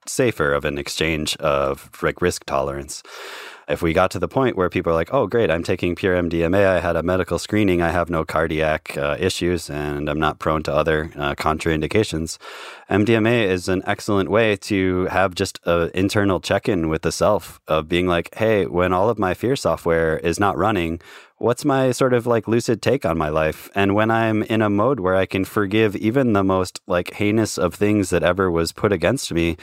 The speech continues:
what can I do after I empower myself by loving the people that were harmed before they harmed me? Like, what's possible then?"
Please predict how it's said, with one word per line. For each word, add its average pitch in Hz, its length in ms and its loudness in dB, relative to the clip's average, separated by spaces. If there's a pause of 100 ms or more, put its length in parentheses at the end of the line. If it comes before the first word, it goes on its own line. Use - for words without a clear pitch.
(100)
what - 200 2
can 135 140 2
I 131 120 2
do 127 360 2
after 113 640 2
I 107 560 2
empower 117 380 0
myself 87 420 -2
by 95 120 4
loving 101 380 2
the 90 80 -2
people 87 440 0
that 90 180 2
were 92 120 2
harmed 104 560 -2
before 104 440 0
they 101 140 2
harmed 101 360 -2
me? 107 300 -2 (340)
Like, 101 240 0
what's 110 220 0
possible 82 480 0
then?" 82 320 0